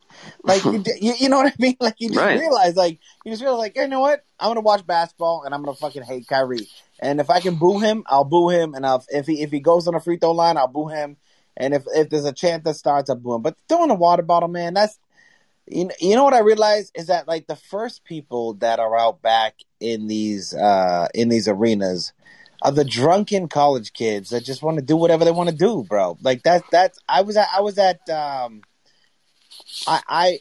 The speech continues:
Speaker 1: I was at a, I was at a bar, uh, on, on Causeway Street pregame and just, you know, having a couple
Speaker 2: Mm-hmm.
Speaker 1: beers, and it was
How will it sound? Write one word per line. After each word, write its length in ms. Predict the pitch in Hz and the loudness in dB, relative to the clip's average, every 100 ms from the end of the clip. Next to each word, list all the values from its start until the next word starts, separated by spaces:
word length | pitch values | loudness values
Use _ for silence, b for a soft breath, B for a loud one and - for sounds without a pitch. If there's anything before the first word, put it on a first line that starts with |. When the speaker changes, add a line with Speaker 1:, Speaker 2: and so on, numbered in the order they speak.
| - | -2
Speaker 1:
I 160 | 156 | -2
was 200 | 190 185 | -2 0
at 120 | 185 | 0
a, 80 | 180 - | 0 -2
I 60 | |
was 160 | 175 180 | -2 0
at 80 | 170 | -2
a 60 | |
bar, 760 | 143 123 135 160 156 156 151 147 - | -2 -14 -4 0 2 2 0 -2 -2
uh, 360 | 139 135 123 - | 0 2 2 0
on, 280 | 135 139 131 | 0 -2 -2
on 480 | 117 131 147 143 127 _ _ _ | -4 -2 -2 -6 -14 _ _ _
Causeway 480 | 165 151 139 127 123 | 0 2 2 -2 -6
Street 400 | - 123 120 - | -6 -4 -4 -4
pregame 480 | 151 139 120 117 117 | -2 0 2 2 0
and 100 | 120 | -4
just, 180 | 160 - | -8 -2
you 80 | 208 | 0
know, 160 | 160 - _ - | 0 -2 _ -4
having 260 | 143 165 | 0 2
a 40 | 127 | 4
couple 140 | 170 | 4
Speaker 2:
Mm-hmm. 100 | 156 | 4
Speaker 1:
beers, 380 | 135 131 131 - - | 4 4 2 -2 0
and 260 | 147 156 - _ | 0 0 -6 _
it 80 | 190 | 2
was 220 | 196 170 | 4 0